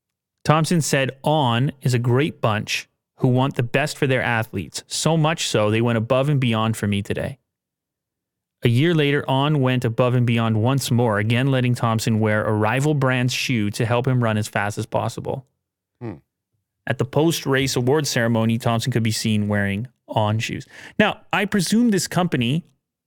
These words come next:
Speaker 1: wants to get to the point where their shoe is competitive
Speaker 2: Right.
Speaker 1: with this, this, uh, Vaporfly Next, but they're basically admitting at this point that they're not there yet,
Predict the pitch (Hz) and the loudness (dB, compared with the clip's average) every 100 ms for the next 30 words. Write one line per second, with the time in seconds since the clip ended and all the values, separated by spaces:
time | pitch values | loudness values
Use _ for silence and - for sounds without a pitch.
0 | _ 135 123 147 170 - 147 143 139 120 | _ 0 2 2 0 -2 -2 -2 0 -2
1 | 117 120 113 110 110 117 - 120 120 127 | 0 -2 -2 -2 0 0 -2 -2 0 0
2 | 120 113 110 101 104 104 - _ _ - | -2 0 0 -2 -4 -8 -10 _ _ -16
3 | 78 80 80 73 - - 127 127 113 123 | -8 -4 -4 -8 -8 -2 0 0 -2 -4
4 | - _ _ 120 110 - - 98 131 170 | -12 _ _ -2 -2 -4 -4 -4 -4 -8
5 | _ _ _ _ _ _ _ _ - 120 | _ _ _ _ _ _ _ _ -2 0
6 | 113 120 107 107 101 110 113 - 110 117 | 0 -2 -2 -2 -2 -2 -4 -6 -6 -4
7 | 120 135 156 - 135 117 120 117 107 107 | -2 -2 -2 -2 -2 0 0 0 -2 -4
8 | - - 104 104 104 104 110 123 147 143 | -4 -4 -4 -4 -2 0 0 0 -2 -4
9 | - | -8